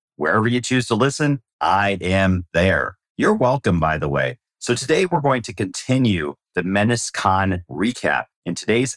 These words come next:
episode will be Menace Con recap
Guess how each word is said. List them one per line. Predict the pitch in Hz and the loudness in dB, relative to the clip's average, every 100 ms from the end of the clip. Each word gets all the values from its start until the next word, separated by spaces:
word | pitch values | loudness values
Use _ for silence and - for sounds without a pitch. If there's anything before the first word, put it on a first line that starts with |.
| 98 | -6
episode | - - 120 120 87 | -6 -2 0 0 0
will | 101 113 - | 2 2 -2
be | 95 117 101 90 90 90 _ _ | -2 0 0 -2 -4 -8 _ _
Menace | 73 90 92 90 - | -4 0 0 0 -2
Con | - 85 87 82 71 | 0 0 0 -2 -6
recap | 87 95 - 90 | -4 -4 -2 -2